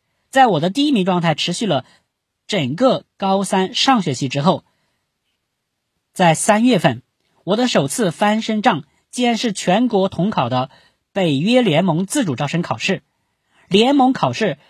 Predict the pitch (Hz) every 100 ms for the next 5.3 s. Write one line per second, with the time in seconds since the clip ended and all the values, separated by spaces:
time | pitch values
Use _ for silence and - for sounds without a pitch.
0 | - - 180 156 185 196 180 180 214 190
1 | 135 147 123 107 107 - _ _ _ _
2 | _ _ - 247 196 233 277 165 147 -
3 | 139 196 190 127 - _ _ - 208 170
4 | 208 151 120 101 123 139 180 196 190 190
5 | 131 139 131